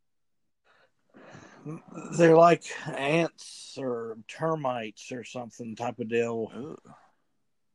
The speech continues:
Speaker 1: And, uh, you fight them off 'cause they'll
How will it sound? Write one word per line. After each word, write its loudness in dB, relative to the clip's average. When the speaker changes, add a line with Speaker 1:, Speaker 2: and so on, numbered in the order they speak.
Speaker 1:
And, -6
uh, -4
you -8
fight 6
them -4
off -8
'cause -18
they'll -10